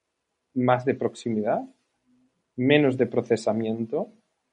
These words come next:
am, y un poco m-, más, digamos, en la, en, en la dirección de hay que ser más conscientes de lo que comemos.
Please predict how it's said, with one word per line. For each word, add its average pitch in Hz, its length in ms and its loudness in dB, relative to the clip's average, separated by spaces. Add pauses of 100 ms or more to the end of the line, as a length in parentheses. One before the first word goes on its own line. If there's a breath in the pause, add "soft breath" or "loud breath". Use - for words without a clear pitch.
(440)
am, 120 1000 2
y 123 140 -2
un 120 160 2
poco 135 360 2
m-, 127 220 -2 (140)
más, 123 880 0 (1300)
digamos, 131 380 2
en 127 120 0
la, 127 220 6
en, 123 320 -4
en 123 160 0
la 117 160 6
dirección 123 600 -2
de 135 360 0 (540)
hay 127 120 2
que 127 80 -4
ser 131 180 0
más 123 180 0
conscientes 110 500 -6
de 117 80 -2
lo 110 140 -2
que 107 100 -20
comemos. 101 280 -18